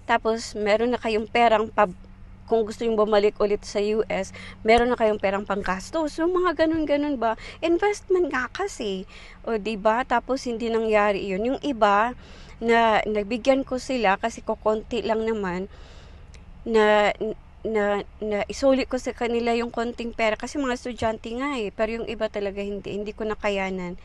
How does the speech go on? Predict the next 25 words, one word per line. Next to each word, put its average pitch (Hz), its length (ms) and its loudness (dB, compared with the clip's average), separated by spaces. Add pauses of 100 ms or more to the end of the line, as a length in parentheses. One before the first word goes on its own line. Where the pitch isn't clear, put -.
(380)
Wala 226 240 2
na 233 160 -2
talaga 202 480 0
akong 196 320 -6
maibibigay 185 640 -6
sa - 160 -16
kanila. 185 400 -8
Ano? 240 400 -4 (580)
So, 247 320 4
hanggang 294 400 4
ngayon, 233 560 0 (320)
parang 320 560 2
iniisip-isip 269 880 -6
ko 226 80 -6
pa 214 160 0
din 214 240 -4
yan, 202 80 -2
ang 202 160 -4
mga 190 160 -6
bagay 190 400 -6
na 185 80 -6
yan, 180 240 -6
na 196 80 -6
sana 269 400 -2
naman 220 400 -4